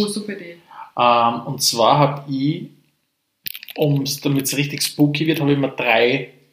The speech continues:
Speaker 2: Dinge, ähm, überlegt.
Speaker 1: Mhm.
Speaker 2: Das erste ist, um quasi den eigenen Partner zu erschrecken,
Speaker 1: Mhm.
Speaker 2: könnte man hergehen und sich verkleiden wie das vierzehnjährige Ich.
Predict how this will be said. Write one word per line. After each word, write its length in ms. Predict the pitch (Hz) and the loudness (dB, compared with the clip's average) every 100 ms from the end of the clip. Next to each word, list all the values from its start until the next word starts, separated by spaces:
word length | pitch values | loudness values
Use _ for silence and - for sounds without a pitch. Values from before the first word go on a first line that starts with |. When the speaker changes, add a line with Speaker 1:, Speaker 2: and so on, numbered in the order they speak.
| _ _ | _ _
Speaker 2:
Dinge, 380 | 147 139 123 120 - _ _ _ _ _ _ _ _ _ _ _ - | 4 4 2 -4 -8 _ _ _ _ _ _ _ _ _ _ _ -8
ähm, 500 | 135 123 120 117 117 - _ _ _ _ _ - | -4 -4 -4 -8 -10 -14 _ _ _ _ _ -4
überlegt. 520 | 139 117 113 - - _ - | -2 0 0 -2 -12 _ -14
Speaker 1:
Mhm. 340 | 156 - 302 - _ _ | -10 -6 -8 -10 _ _
Speaker 2:
Das 140 | 151 147 | -6 -2
erste 380 | 135 143 - 170 | 0 0 2 2
ist, 400 | 180 - - - | 2 0 -6 -2
um 200 | 151 139 | 2 4
quasi 280 | 123 139 - | 2 2 0
den 200 | 135 127 | -2 -4
eigenen 440 | - 120 127 120 120 | -4 -4 -2 -4 -2
Partner 480 | - 156 - 135 | 2 2 2 -2
zu 140 | - 120 | -2 -2
erschrecken, 760 | 110 - 110 107 - 185 202 - _ _ | -2 -2 -2 -4 -4 -4 -4 -10 _ _
Speaker 1:
Mhm. 180 | 254 262 | -8 -8
Speaker 2:
könnte 300 | - 143 139 | 0 0 2
man 100 | 147 | 0
hergehen 320 | 120 120 139 147 | 2 2 4 2
und 120 | 143 | 2
sich 280 | 139 139 - | 2 0 -2
verkleiden 560 | 143 - 107 120 147 | -4 0 2 2 4
wie 300 | 143 143 - - _ _ | 6 4 2 -8 _ _
das 160 | 143 - | -6 0
vierzehnjährige 640 | - 151 147 139 127 127 143 | 4 4 4 2 2 2 2
Ich. 460 | 143 - - - | 2 0 -2 -6